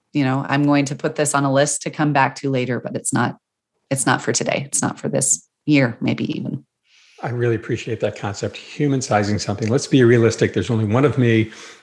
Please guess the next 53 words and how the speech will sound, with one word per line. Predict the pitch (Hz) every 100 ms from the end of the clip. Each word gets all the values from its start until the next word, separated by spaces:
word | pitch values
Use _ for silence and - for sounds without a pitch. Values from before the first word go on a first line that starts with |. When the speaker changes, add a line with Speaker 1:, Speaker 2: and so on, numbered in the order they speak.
| _
Speaker 2:
I | -
can | 123
only | 117 143
get | 143
Speaker 1:
Mm-hmm. | 143
Speaker 2:
so | 120
many | 113
things | 120 101
done | 220
in | 233
a |
week, | 120 120 -
but |
at | 127 120
the |
same | - 196 202
time, | 131 110 107 104 - _ _
helping | 143 135 117
them | 110
establish | - 117 110 104 - _ _ _ _
tangible | - 156 127 110
goals | 127 156 131 -
so | 104
they |
can | 101 107
feel | 127
like | 120 -
they | 110
are | 113
making | 104 -
progress | 117 101 107 123 -
and | 104
moving | 101 98
forward | - 214 123 - - _ _ _ -
Speaker 1:
Right. | 135
Speaker 2:
and | 113
seeing | - 120 104
what | 101
those | 107 104 -
activities | - - 107 101 98
can | 107
result. | 95 92 87 -
I, | - 110
I | -
love | 98 98 95
that. | 95 98
Speaker 1:
Mm-hmm. | 147 147 143
Speaker 2:
Thanks | 139 -
for | 113
sharing | - 107
that | 101 98
story. | - 113 107 90 - - - - - - -
Uh, | 147 127 135